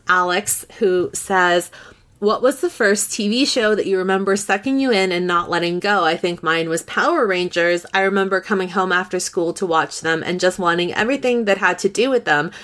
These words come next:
I just wanted to be a Power Ranger. <laughs> I'm glad. Sorry, it's not funny. It just reminds me so much of my, my littlest brother. He was, like, obsessed. <laughs> That was his thing.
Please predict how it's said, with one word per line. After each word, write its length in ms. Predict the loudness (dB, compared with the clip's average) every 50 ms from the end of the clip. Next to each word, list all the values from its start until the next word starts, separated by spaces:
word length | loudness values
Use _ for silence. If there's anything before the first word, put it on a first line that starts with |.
| -20 -20 -12 -6
I 80 | -4 -2
just 260 | 0 0 0 0 0
wanted 260 | 2 2 2 2 2 0
to 60 | 2
be 100 | 2 2
a 40 | 2
Power 300 | 2 0 0 0 2 2
Ranger. 460 | 0 0 -2 -2 0 0 0 0 0 -2
<laughs> 20 |
I'm 200 | -2 -4 -2 -2
glad. 400 | 0 0 0 0 0 0 0 -2 -4 -4 -6 -6 -6 -6
Sorry, 540 | -10 -12 -12 -6 -4 -2 0 2 2 2 0
it's 140 | 0 -2 -2
not 220 | 0 0 0 0 -2
funny. 180 | -2 0 0 0 -2 -2 -2 0 0
It 120 | 0 0 0
just 200 | -2 -2 0 0
reminds 360 | -2 0 0 0 0 0 0
me 100 | 0 -2
so 200 | 0 0 0 0
much 160 | 0 0 0
of 120 | 0 0 0
my, 280 | 0 0 0 0 0 0
my 160 | 0 0 2
littlest 500 | 2 2 2 2 2 2 0 0 -2 -2
brother. 300 | -2 0 0 0 0 0
He 180 | 0 0 -2 -2
was, 160 | -2 -2 -2
like, 140 | -2 -2 -2
obsessed. 920 | -4 -6 -4 -4 -4 -4 -2 -2 -2 -2 -4 -4 -4 -4 -2 -2 0 0 0 0
<laughs> 40 | 0 -4 -10 -12 -4 -2 -2 -2 -2 -2 -4 -4 -2 0 0 -2 -2 -2 -2
That 180 | 0 0 2 2
was 180 | 2 2 2
his 180 | 2 2 2 0
thing. 400 | -2 -2 0 2 2 2 0 -4